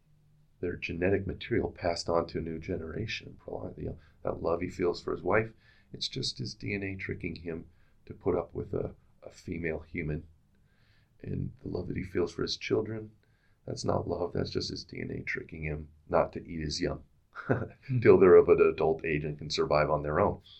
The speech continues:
Speaker 1: Um, if I asked my brother if he loved his wife, he would say, "Yes, he's desperately in love with her." Uh, he loves his children.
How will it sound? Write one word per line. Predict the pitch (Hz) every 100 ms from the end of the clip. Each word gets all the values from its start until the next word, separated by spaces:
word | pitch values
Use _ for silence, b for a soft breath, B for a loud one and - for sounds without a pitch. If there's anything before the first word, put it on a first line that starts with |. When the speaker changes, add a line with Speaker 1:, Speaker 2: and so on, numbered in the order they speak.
| B B B B B
Speaker 1:
Um, | - - 85 - - _ _ _ _ _ _ _ _ _ _ _ _ _ _ _ _ _ _ _ _ _ _ _ _ _
if | 92 95
I | 92
asked | 87 80
my | 85 78
brother | 80 80 80 78 76 - -
if | -
he | 78
loved | 76 73 -
his | 71 73
wife, | 73 73 -
he | 76
would | 73 -
say, | - -
"Yes, | 73 -
he's | 80 76
desperately | 76 - - 67 69
in | 69
love | 71 -
with | -
her." | - 76 _ _ _ _ _ _ _ _ _ _ _ _ _ -
Uh, | - - - _ _ _ _ _ _ _ _ _ _ _ _ _ _ _ _ _
he | 101
loves | 92 90 -
his | - -
children. | - - - - -